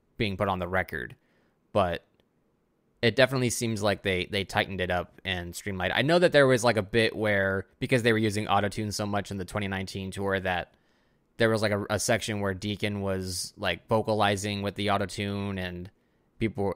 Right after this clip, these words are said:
and, like, the, um, I don't know if it was the,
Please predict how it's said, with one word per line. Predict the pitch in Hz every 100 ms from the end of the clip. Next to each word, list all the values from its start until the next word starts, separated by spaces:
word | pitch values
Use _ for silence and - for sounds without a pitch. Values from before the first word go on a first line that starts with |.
| -
and, | 110 85 101
like, | 90 85 - _ _ _
the, | 104 95 92
um, | 90 87 85 82 82 _ _ _ _ _ _ _ _ _ _
I | -
don't | 131
know | 127
if | 131
it |
was | 139 120
the, | 113